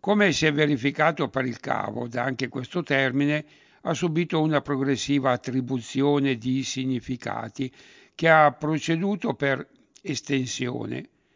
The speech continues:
e che lo ha portato a essere interpretato sempre come spirito, mentre vedremo che l'esame dei vari contesti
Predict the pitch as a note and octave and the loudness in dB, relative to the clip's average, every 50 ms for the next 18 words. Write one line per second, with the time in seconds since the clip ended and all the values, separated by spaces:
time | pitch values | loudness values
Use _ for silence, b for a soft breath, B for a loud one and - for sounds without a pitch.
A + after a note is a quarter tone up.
0 | _ _ - - E3+ - F#3+ F3 F#3 E3+ - - F3+ E3 - F#3+ E3 C#3 C3+ - | _ _ -10 -10 -4 -2 0 0 0 0 0 -2 -4 -2 2 2 4 4 2 2
1 | D#3+ D#3 E3 F3+ F3 C#3 - D3 C#3+ C3+ B2+ - D3+ - - F#3 E3+ - E3 D3+ | 2 2 2 2 2 0 0 -2 -2 -2 -2 -4 -6 -4 -4 -6 -2 2 4 4
2 | D#3 D3 - E3 C3+ - - C#3 C#3+ C#3+ C#3 - D3+ C3+ - - C#3 C#3 C#3 C3+ | 4 2 0 -6 -6 -4 -2 0 0 0 0 -2 -4 -4 -4 -4 -4 -2 -2 -2
3 | B2+ G#2 - - _ - C#3+ C3 A#2 A2+ A2+ A#2 A2 - - - - _ _ _ | -2 -4 -6 -10 _ 0 0 0 0 0 -4 -6 -6 -6 -8 -10 -10 _ _ _
4 | _ _ _ b b b b b b b b b b b b b b b b b | _ _ _ b b b b b b b b b b b b b b b b b
5 | E3+ F3+ F3+ E3 - E3 D#3 D3 C3+ D#3+ D3+ D3+ D#3+ D#3+ D3 C3 C3+ C#3 B2+ - | 4 6 6 6 6 4 2 4 4 2 2 2 4 4 4 4 2 0 0 0
6 | - C#3+ C#3 C#3 C3+ B2 D3+ D#3 E3 E3 D3 B2+ C3 C3 A2+ C3+ C#3 C#3 C#3+ C3 | 0 0 2 2 2 4 4 4 4 4 2 2 2 0 0 2 0 0 0 -2
7 | - B2+ C3 C3+ - C3+ A#2+ A2 A2+ A2 - - D3+ D3+ b | -2 -4 -6 -4 -2 -2 -4 -4 -4 -8 -8 -6 -6 -6 b